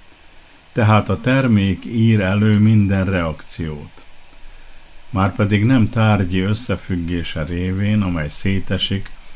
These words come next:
amint igénybe veszi a gondolkodást, hanem jelzések útján. Kínosan kerülnek minden olyan logikai kapcsolatot, amely szellemi erőfeszítést tételez fel.”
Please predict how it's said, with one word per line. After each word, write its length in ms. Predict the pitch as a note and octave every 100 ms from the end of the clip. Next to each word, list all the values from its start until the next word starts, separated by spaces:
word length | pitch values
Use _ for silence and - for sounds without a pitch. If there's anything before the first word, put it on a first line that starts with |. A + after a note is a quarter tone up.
| - - -
amint 480 | - A2+ A2 F#2+ F2
igénybe 500 | G#2+ G2 G2+ F#2 F2+
veszi 320 | F2 F2+ -
a 100 | E2
gondolkodást, 920 | D#2 G#2 A2+ A2 G2+ G#2+ G2 F#2+ F#2+ - - - - - - - -
hanem 280 | G#2+ G2+ G#2
jelzések 920 | A2 G2+ F2 D2 E2 D#2 - D#2+ F2+
útján. 580 | E2 - - D2+ D2+ E2+ - - - - - - - - - -
Kínosan 680 | - C#3+ E3+ D#3+ D3 B2+ A#2
kerülnek 600 | A2+ A#2 A2 G#2+ F#2+ F2
minden 400 | A2+ A#2+ G#2+ G2
olyan 360 | F#2+ F2 E2+ F2
logikai 640 | A#2+ G#2+ G2+ G2 E2+ D#2
kapcsolatot, 880 | - F#2+ G2+ G2+ G2 F2+ A2 A2+ - - - - - -
amely 360 | - G#2 G2 F#2
szellemi 760 | - - B2+ C#3 A#2+ G2+ F#2+
erőfeszítést 1200 | F#2 G#2+ G#2+ F#2 G2 F2+ - F2+ - G2 G2+ G#2 - - -
tételez 720 | - F#2 E2+ - F2 F#2 F#2+ -
fel.” 420 | - E2 D2